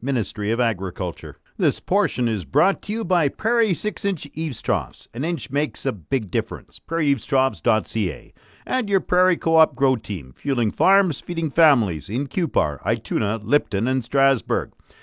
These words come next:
Agriculture ministers from across the country are meeting in Saskatoon to talk about Canada's agriculture policy framework.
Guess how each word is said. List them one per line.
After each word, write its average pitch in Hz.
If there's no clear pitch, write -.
Agriculture 185
ministers 170
from 143
across 151
the 147
country 110
are 87
meeting 110
in 104
Saskatoon 120
to 113
talk 131
about 135
Canada's 143
agriculture 135
policy 139
framework. 156